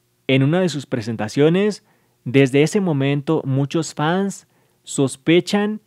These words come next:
que se reunieron con ellas para proponerles una nueva presentación en el festival. El cofundador ha dejado una evidencia al gran interés que tienen por el grupo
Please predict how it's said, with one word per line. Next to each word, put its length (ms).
que 160
se 160
reunieron 500
con 240
ellas 380
para 560
proponerles 1000
una 300
nueva 340
presentación 960
en 220
el 160
festival. 720
El 240
cofundador 840
ha 160
dejado 600
una 280
evidencia 800
al 200
gran 260
interés 580
que 160
tienen 500
por 260
el 120
grupo 540